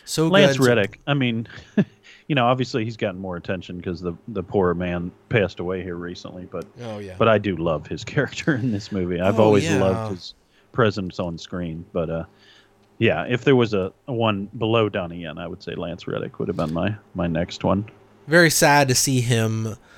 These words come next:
Speaker 1: perish before you on screen
Speaker 2: Yeah.
Speaker 1: with no,
Speaker 2: Yeah.
Speaker 1: coming into the theater knowing the sad news and seeing that, that, I mean, even though he was good and he had some, he had a good scene here, uh, and a good way to, like, actually, you know, go out here with Winston.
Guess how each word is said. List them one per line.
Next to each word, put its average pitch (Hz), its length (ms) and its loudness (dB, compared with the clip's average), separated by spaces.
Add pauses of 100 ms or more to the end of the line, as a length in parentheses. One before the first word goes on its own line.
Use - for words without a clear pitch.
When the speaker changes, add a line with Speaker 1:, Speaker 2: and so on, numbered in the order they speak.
(460)
Speaker 1:
perish 113 640 6
before 135 440 2
you 113 280 4
on 110 260 2
screen 117 680 2
Speaker 2:
Yeah. 107 80 0
Speaker 1:
with 110 260 0
no, 120 220 2
Speaker 2:
Yeah. 120 80 -4
Speaker 1:
coming 123 340 2
into 113 160 2
the 110 100 -2
theater 110 360 2
knowing 107 640 -2 (460)
the 120 120 -2
sad 113 600 4
news 104 560 0
and 98 120 0
seeing 107 380 0
that, 95 280 -2
that, 104 160 -4
I 117 40 -2
mean, 117 220 -2
even 120 280 0
though 113 160 2
he 113 100 0
was 110 160 -2
good 113 240 2
and 110 80 0
he 110 60 0
had 107 140 2
some, 113 120 -2
he 127 140 0
had 147 80 8
a 135 40 0
good 131 160 4
scene 123 280 0
here, 95 340 -6 (560)
uh, 120 40 -8
and 113 340 -4
a 113 40 -6
good 113 180 0
way 110 200 2
to, 104 120 0
like, 104 200 -2
actually, 104 380 -6
you 110 180 -8
know, 101 160 -8
go 101 240 -4
out 107 320 0
here 101 320 -8
with 101 400 -10
Winston. 104 520 -2